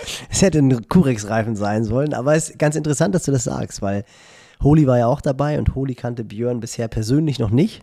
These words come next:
Ist ja auch immer ganz interessant, weil er ja auch Fan der Produkte ist. Aber wenn du dann halt den Gründer und auch die Idee dahinter kennenlernst, und das war natürlich bei so einer zweihundertfünfzehn Kilometer Ausfahrt, kann man sich vorstellen, wurde relativ viel darüber geredet.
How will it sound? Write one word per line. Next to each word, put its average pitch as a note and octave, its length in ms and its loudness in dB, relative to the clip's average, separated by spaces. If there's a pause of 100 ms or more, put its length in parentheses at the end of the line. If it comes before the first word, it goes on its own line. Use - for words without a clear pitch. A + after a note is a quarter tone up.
Ist - 80 -20
ja G#2+ 80 -6
auch A2 60 -4
immer A#2+ 140 -4
ganz A2+ 180 -2
interessant, A#2+ 500 -2
weil G#2+ 120 -2
er A2 100 -2
ja A#2 100 0
auch A#2 160 -6
Fan A2+ 280 -2
der G#2 100 -4
Produkte - 420 -8
ist. C#3 240 -4 (880)
Aber A2+ 240 -2
wenn A2+ 100 2
du G#2+ 80 0
dann A2 180 2
halt A#2 180 0
den G#2+ 220 2 (580)
Gründer C#3+ 520 4
und B2 160 2
auch - 120 2
die A#2 180 0
Idee C3+ 260 6
dahinter G#2 680 2
kennenlernst, G#2+ 600 -2
und G2+ 60 -6
das G2+ 160 -4
war A2 100 4
natürlich A2 340 0
bei G#2 120 -4
so G#2 80 -2
einer G#2 160 0
zweihundertfünfzehn A2 800 -2
Kilometer A2+ 440 -2
Ausfahrt, A2 360 -2
kann A2 100 0
man G#2 80 0
sich G#2 140 -8
vorstellen, A#2+ 360 0
wurde G#2 180 -2
relativ A2+ 340 -4
viel B2 120 -4
darüber G#2+ 300 0
geredet. A2 540 -2